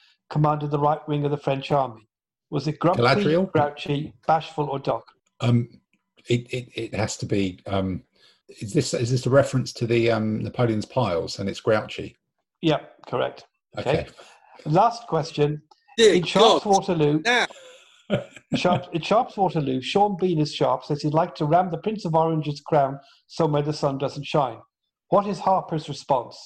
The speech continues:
Speaker 1: A. Go for it, Richard. B. What are you gonna do if it gets stuck?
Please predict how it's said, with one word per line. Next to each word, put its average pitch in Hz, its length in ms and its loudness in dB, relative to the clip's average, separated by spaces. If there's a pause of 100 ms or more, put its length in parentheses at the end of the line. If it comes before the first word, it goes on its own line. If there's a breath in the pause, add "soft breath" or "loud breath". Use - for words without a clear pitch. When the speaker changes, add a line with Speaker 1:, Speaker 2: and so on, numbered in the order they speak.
(280)
Speaker 1:
A. 123 340 0 (220)
Go 247 160 4
for 151 200 -4
it, 143 80 -6
Richard. 120 440 -10 (140)
B. 156 360 6
What 202 160 4
are 233 40 -2
you 214 120 -2
gonna 190 220 2
do 185 180 4
if 156 120 0
it 156 80 -2
gets 156 260 0
stuck? - 300 -2